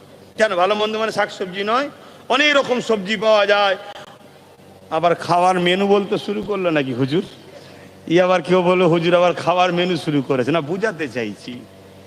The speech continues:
তরকারি সামনে দেখি দু ইঞ্চি তেল ওপরে, বলেন ওই তরকারিটা খেলে হুজুর বেশি দিন লাস্টিং করবে মনে হয়? কিন্তু আবার যদি এরকম যারা না দেয়,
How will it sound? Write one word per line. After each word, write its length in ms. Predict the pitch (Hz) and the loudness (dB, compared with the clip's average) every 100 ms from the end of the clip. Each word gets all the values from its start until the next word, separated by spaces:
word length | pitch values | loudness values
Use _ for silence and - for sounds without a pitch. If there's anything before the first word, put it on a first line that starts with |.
| - - - | -20 -20 -8
তরকারি 480 | 196 220 190 214 247 | -2 0 0 -2 -2
সামনে 480 | - 214 247 277 302 | -4 -6 -2 0 0
দেখি 260 | 269 208 240 | 0 -2 -2
দু 220 | 185 247 | 2 4
ইঞ্চি 380 | 254 254 208 247 | 6 4 4 0
তেল 320 | - 226 226 | 2 2 2
ওপরে, 380 | 170 131 113 101 - - - - - - | 0 -2 -4 -6 -14 -20 -20 -20 -20 0
বলেন 220 | 180 202 | 2 4
ওই 140 | 202 208 | 2 2
তরকারিটা 520 | 202 190 175 202 202 | 2 0 -2 0 0
খেলে 280 | - 185 190 | 0 0 0
হুজুর 300 | 170 180 190 | 0 -2 0
বেশি 240 | 175 165 | -2 -2
দিন 260 | 190 202 190 | -4 0 2
লাস্টিং 360 | 165 - 196 | 2 0 -2
করবে 280 | 180 180 185 | 0 0 2
মনে 240 | 190 196 | 2 2
হয়? 200 | 165 151 - - - - - - - - - - - - - - - - - - | 2 0 -4 -14 -20 -20 -20 -20 -20 -20 -16 -16 -16 -18 -20 -20 -20 -20 -20 -8
কিন্তু 220 | - 240 254 | -2 2 4
আবার 220 | 269 269 | 4 2
যদি 200 | 269 269 269 | 2 2 4
এরকম 520 | 269 269 269 294 285 | 4 2 2 2 2
যারা 220 | 277 285 | 2 2
না 340 | 285 277 285 285 | 2 0 0 0
দেয়, 180 | 294 | 0